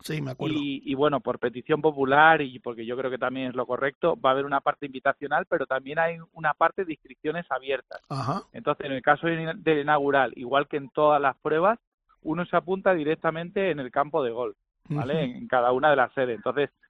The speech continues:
Speaker 2: eh, dentro de la página web del Centro Nacional de Golf ya tienen habilitadas las inscripciones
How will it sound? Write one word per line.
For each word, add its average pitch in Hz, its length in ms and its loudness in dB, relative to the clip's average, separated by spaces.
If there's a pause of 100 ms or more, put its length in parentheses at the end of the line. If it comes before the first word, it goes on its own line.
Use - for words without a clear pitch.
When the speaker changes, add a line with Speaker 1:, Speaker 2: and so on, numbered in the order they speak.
(300)
Speaker 2:
eh, 123 240 2
dentro 135 260 2
de 143 60 6
la 151 100 8
página 151 400 2
web 180 200 2
del 170 140 -2
Centro 147 280 -8
Nacional 151 400 -2
de 147 60 -2
Golf 233 300 0 (100)
ya 131 220 0
tienen 131 260 -6
habilitadas 127 560 2
las 131 120 -2
inscripciones 185 640 -4